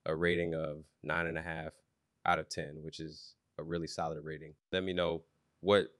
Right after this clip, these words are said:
rating you would have given this track. Thank you for listening, and I, uh, hope to have you back here soon.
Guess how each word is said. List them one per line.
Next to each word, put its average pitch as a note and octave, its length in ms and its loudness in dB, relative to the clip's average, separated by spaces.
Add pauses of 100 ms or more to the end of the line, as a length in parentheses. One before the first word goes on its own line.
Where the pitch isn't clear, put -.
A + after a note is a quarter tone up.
(140)
rating F#2 320 10
you F2 100 2
would F2 120 4
have D#2+ 80 0
given E2+ 240 4
this D#2+ 140 -4
track. E2 300 0 (260)
Thank F#2+ 200 2
you F2+ 100 -2
for F2+ 120 -4
listening, F2 540 -2
and E2+ 240 -4
I, F2 160 -2
uh, E2+ 40 -8
hope F2+ 200 0
to F#2 100 2
have F2 140 4
you F2 80 -2
back E2+ 260 4
here E2+ 160 -2
soon. E2+ 400 -6